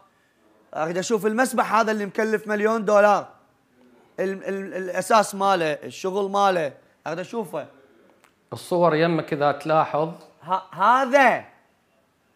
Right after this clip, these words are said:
Speaker 2: بلوك.
Speaker 1: هذا كلف مليون دولار؟
Speaker 2: هذا مليون دولار، نعم.
Speaker 1: تحكي صدق رائد أنت؟
Speaker 2: اي والله تو يا ريت هسه لو مشتغل، هسه مو مشكلة، لو مشتغل شوية كان،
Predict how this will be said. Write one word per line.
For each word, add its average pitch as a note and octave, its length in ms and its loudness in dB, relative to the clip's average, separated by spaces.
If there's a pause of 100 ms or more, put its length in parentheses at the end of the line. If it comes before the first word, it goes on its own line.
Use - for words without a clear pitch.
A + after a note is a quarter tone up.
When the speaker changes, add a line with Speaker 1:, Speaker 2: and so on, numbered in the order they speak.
(100)
Speaker 2:
بلوك. D3 380 0 (680)
Speaker 1:
هذا A#3 640 6 (560)
كلف B3+ 380 2
مليون A#3+ 420 0
دولار؟ D4 500 6 (500)
Speaker 2:
هذا D3+ 200 -2
مليون C#3 340 -4
دولار، G2 320 -8 (160)
نعم. G2 260 -12 (2500)
Speaker 1:
تحكي C3 220 -14
صدق G3+ 360 -2
رائد A3+ 240 4
أنت؟ G#3+ 180 -4 (440)
Speaker 2:
اي A#2+ 60 -2
والله G3 260 4
تو F3+ 180 4
يا E3+ 120 6
ريت A#3+ 240 4
هسه G#3 180 0
لو F3+ 140 4
مشتغل، G#3 360 2
هسه F#3 200 0
مو G#3+ 140 4
مشكلة، F3 360 0
لو F3+ 160 4
مشتغل G#3+ 420 0
شوية A#3+ 300 2
كان، F3+ 380 0